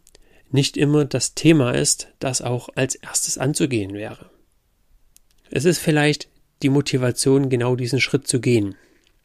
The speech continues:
Für Claudia sind es nicht die großen Herausforderungen, die sie energetisch in die Knie zwingen, sondern eher das tagtägliche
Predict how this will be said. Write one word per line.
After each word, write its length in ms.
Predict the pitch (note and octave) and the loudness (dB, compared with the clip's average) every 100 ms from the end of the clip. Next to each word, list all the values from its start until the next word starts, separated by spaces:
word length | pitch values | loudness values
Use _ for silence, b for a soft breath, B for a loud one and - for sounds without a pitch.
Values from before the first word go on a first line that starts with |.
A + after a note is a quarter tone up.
| _ _ _ _ b b | _ _ _ _ b b
Für 160 | - C3 | -4 -2
Claudia 680 | - A#2+ F#3 D#3 C#3+ E3 F#3+ b b | 2 6 6 6 4 2 -2 b b
sind 280 | - C#3 C#3+ | 0 0 2
es 240 | C#3+ - - - | -2 -4 -8 -2
nicht 380 | C#3+ - - | -2 -2 -6
die 100 | B2+ | -4
großen 560 | - - B2+ D3 E3 C3+ | -4 2 6 8 8 4
Herausforderungen, 1160 | G#2+ G#2 G#2+ G#2+ - A#2 A2+ G#2+ G#2 G2+ G2+ - - - | -2 -4 -2 -4 -4 -4 -4 -2 -4 -6 -10 -14 -16 -8
die 80 | A#2 | -6
sie 140 | D3 | -4
energetisch 840 | A#2+ A2+ G#2 B2 B2 A2+ A2 - - _ | -2 -2 0 0 2 0 0 -6 -10 _
in 160 | - A#2+ | -8 -6
die 100 | A#2 | -6
Knie 340 | - A#2+ B2 | -4 -2 0
zwingen, 540 | - - C#3+ D#3 E3+ F3 | -2 -2 -2 -2 -4 -8
sondern 360 | - C3 B2 - | -8 -4 -2 -2
eher 240 | - C3 | -2 0
das 300 | C3+ B2+ - | 0 -4 -6
tagtägliche 1160 | - - C3+ C3+ - - C3 C3+ C3 B2 B2 B2 | -8 -6 -4 -4 -6 0 0 2 -2 -2 -2 -4